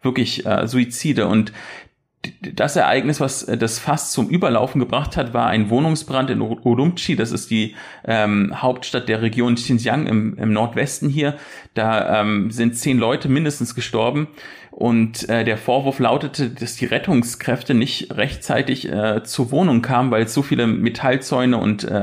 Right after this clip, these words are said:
Ab-, Absperrungen gab und dass auch viele Leute nicht rechtzeitig, ähm, äh, ins Freie gelangen konnten, weil der Feuerwehr, äh, wie sagt man, der Fire Exit, der, der Notfallausgang war quasi versperrt. Und das hat dann quasi zu Trauermärschen geführt und diese Trauermärsche sind dann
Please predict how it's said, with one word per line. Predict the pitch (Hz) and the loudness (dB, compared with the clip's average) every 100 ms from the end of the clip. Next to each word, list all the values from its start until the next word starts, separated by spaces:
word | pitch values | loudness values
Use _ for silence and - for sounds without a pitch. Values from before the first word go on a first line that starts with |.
| - - | -2 -2
Ab-, | - - - - | -4 -4 -6 -4
Absperrungen | 139 - - 113 120 110 | -4 -4 -4 0 2 4
gab | 107 135 - - - | 4 0 -2 -12 -8
und | - | -2
dass | 123 | 0
auch | 117 - | 0 0
viele | 156 139 | 0 2
Leute | 120 110 165 - | 4 2 2 2
nicht | 123 143 | 0 0
rechtzeitig, | 123 139 - 139 131 123 - - - - | -2 -2 -2 -2 0 -4 -6 -18 -20 -4
ähm, | - 110 110 107 - - | 0 2 2 0 -4 -6
äh, | 64 52 - | -2 -2 0
ins | 123 120 | -2 -2
Freie | - 127 175 | 0 0 2
gelangen | 123 107 113 | 2 2 0
konnten, | - 131 131 123 | 0 -2 0 0
weil | 113 107 | 2 2
der | 110 107 | 2 2
Feuerwehr, | - 143 139 127 - - - - 107 104 - | 0 0 2 2 0 -2 -4 0 2 2 2
äh, | - 107 | 0 -2
wie | 101 | -2
sagt | 85 | -2
man, | 87 101 - - - - | 0 0 -2 -16 -10 -6
der | |
Fire | 117 131 127 90 | -2 0 2 2
Exit, | - - 101 | 0 -4 -2
der, | 107 98 90 - - | 0 0 -2 -6 -4
der | 117 | 2
Notfallausgang | 120 160 - 117 117 113 113 | 2 2 0 0 0 0 0
war | 101 104 | 0 0
quasi | - 107 107 - - - - | -2 -2 -2 -4 -6 -20 -12
versperrt. | - 113 - 123 104 | -6 -6 -2 0 2
Und | 85 107 101 - - - | 2 0 0 -12 -20 -6
das | - - | -4 -2
hat | 131 | 0
dann | 131 | 0
quasi | 120 123 120 117 104 | 2 0 2 0 -4
zu | - 120 | -6 -6
Trauermärschen | - 123 160 127 117 - 143 | 0 2 4 4 2 0 0
geführt | 135 - 160 | 0 0 0
und | 120 | 0
diese | 120 139 | 0 -2
Trauermärsche | - 123 127 120 120 143 | 0 2 4 4 2 0
sind | 120 117 | 0 2
dann | 113 113 | 2 0